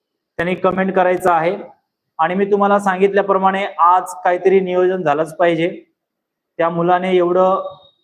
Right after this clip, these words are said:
गोष्ट सांगितली, एवढं मेसेज टाकला, खरं म्हणजे ते मनाला लागून गेलंय,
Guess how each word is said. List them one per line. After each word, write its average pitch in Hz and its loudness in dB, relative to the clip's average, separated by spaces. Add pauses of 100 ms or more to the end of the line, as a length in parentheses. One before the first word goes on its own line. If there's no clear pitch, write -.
(360)
गोष्ट 175 0 (640)
सांगितली, 202 0
एवढं 170 2
मेसेज 165 -2
टाकला, 196 2 (540)
खरं 180 0
म्हणजे 202 0
ते 202 2
मनाला 185 2
लागून 180 2
गेलंय, 165 2